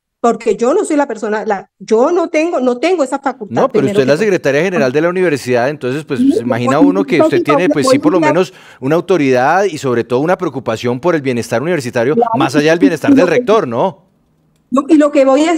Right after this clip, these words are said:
Speaker 1: y lo que voy a hacer en este momento es también compulsar copias a la Procuraduría y que se compulsa copias también al control interno disciplinario para que ellos adelanten las investigaciones pertinentes.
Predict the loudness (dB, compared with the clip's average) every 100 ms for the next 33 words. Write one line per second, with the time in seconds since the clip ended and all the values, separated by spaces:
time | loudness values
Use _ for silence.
0 | 0 0 2 2 2 2 2 0 0 -2
1 | -2 -2 0 0 0 0 0 -2 -2 -2
2 | -2 -4 -4 -6 -10 _ -2 -2 -2 -2
3 | -2 -4 -6 -4 -2 -2 -2 -4 -6 -12
4 | -12 _ -2 -2 0 0 0 -2 -4 -6
5 | -2 -2 -2 -2 -4 -6 -2 -4 -2 -4
6 | -2 -4 -2 -2 -4 -2 -4 -2 -2 -2
7 | -4 -4 -4 -2 -2 -6 _ _ -12 -12
8 | _ _ _ -4 -2 -2 0 -2 -4 -4
9 | -4 -4 -4 -2 -2 -4 -8 -6 -4 -2
10 | -2 -2 0 2 4 2 -4